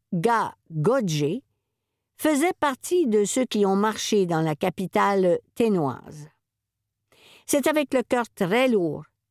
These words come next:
à la mémoire de sa petite fille, morte l'année dernière à Edmonton, ainsi que pour la cousine de celle-ci,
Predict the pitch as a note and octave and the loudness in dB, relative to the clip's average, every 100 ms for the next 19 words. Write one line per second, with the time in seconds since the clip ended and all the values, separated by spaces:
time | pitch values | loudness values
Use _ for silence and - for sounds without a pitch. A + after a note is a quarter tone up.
0 | _ - F#3 G3 G#3+ A3 A3+ A3 G3+ F#3+ | _ -2 0 2 2 2 2 0 0 -2
1 | F#3 G3 F3 A#3 A3+ - G3+ - F3+ C#3 | 0 -2 0 0 -2 -2 -6 -4 -4 -4
2 | - - _ _ _ _ - G3 A#3 G3+ | -8 -16 _ _ _ _ 0 2 2 0
3 | - F3 E3 E3 F#3 G3 F#3 F#3+ F3+ F3+ | -2 0 2 2 2 2 2 2 2 2
4 | A#3 G3 D#3+ E3+ F#3 G3+ G#3 C4+ C#4 A#3+ | 2 2 0 0 0 0 0 0 0 0
5 | _ _ _ _ _ _ _ D4 D4 F4+ | _ _ _ _ _ _ _ -2 0 0
6 | D#4 A#3 B3 A3+ G#3+ - C4 A#3+ B3+ A#3 | 0 0 0 0 -2 0 2 4 2 2
7 | F#3 E3+ F3+ - A3 G#3+ - B3+ | 2 2 0 2 0 0 0 0